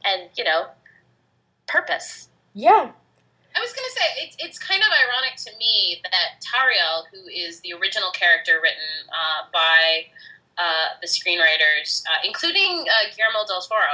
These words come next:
Speaker 3: actually, d-, uh, he was the one to kind of advocate the most fiercely for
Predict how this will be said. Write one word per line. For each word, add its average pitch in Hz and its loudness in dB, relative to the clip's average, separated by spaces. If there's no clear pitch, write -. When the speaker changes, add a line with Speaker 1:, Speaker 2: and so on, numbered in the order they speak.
Speaker 3:
actually, 156 -6
d-, 160 -6
uh, 160 -4
he - -4
was 202 -6
the 175 -4
one 170 0
to 170 -4
kind 170 2
of 160 0
advocate 165 0
the - -20
most - -8
fiercely 233 0
for 165 4